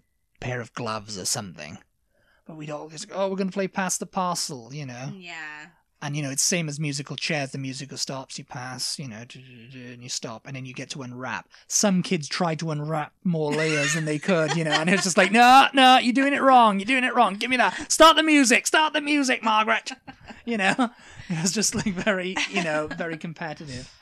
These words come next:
Speaker 2: Yes.
Speaker 1: But yes.
Speaker 2: Yeah. I think, I mean, we, I think we could actually probably keep going on this subject,
Speaker 1: Yeah,
Speaker 2: but,
Speaker 1: we, but,
Speaker 2: but it's
Speaker 1: you know.
Speaker 2: Halloween and we gotta get out trick-or-treating.
Speaker 1: We gotta get out trick-or-treating. We need that
Speaker 2: <laughs>
Speaker 1: candy. Have you got your pillowcase?
Speaker 2: <laughs> Yeah.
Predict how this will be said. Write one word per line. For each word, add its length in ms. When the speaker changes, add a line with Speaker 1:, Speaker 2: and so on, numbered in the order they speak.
Speaker 2:
Yes. 600
Speaker 1:
But 200
yes. 560
Speaker 2:
Yeah. 560
I 140
think, 240
I 60
mean, 160
we, 160
I 60
think 200
we 100
could 200
actually 340
probably 320
keep 340
going 320
on 140
this 140
subject, 360
Speaker 1:
Yeah, 340
Speaker 2:
but, 40
Speaker 1:
we, 160
but, 360
Speaker 2:
but 100
it's 80
Speaker 1:
you 80
know. 60
Speaker 2:
Halloween 380
and 60
we 80
gotta 160
get 160
out 160
trick-or-treating. 640
Speaker 1:
We 80
gotta 140
get 160
out 100
trick-or-treating. 480
We 140
need 160
that 200
Speaker 2:
<laughs> 0
Speaker 1:
candy. 380
Have 100
you 80
got 140
your 100
pillowcase? 840
Speaker 2:
<laughs> 80
Yeah. 440